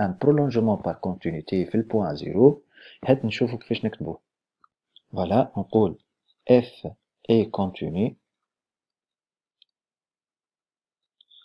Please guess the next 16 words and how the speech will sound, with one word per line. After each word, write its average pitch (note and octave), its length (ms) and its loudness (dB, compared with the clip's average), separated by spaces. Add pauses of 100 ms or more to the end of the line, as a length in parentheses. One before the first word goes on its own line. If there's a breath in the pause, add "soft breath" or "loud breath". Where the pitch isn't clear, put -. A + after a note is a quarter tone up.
(200 soft breath)
sur B2+ 540 4
الدومين A2+ 460 4
متاعها G2+ 500 2 (1300)
اللي G2+ 100 -2
بيناه G2 400 0
بكري، A#2 420 0 (400)
أول E2+ 140 0
كيستيون. - 480 0 (680 loud breath)
دونك، A#2 320 6
والليميت C#3 540 4 (560)
في - 60 -2
الزيرو B2 480 6
متاع G#2 380 -2
اف C3+ 260 2
دو A#2 60 4 (100)
اكس A2 520 -2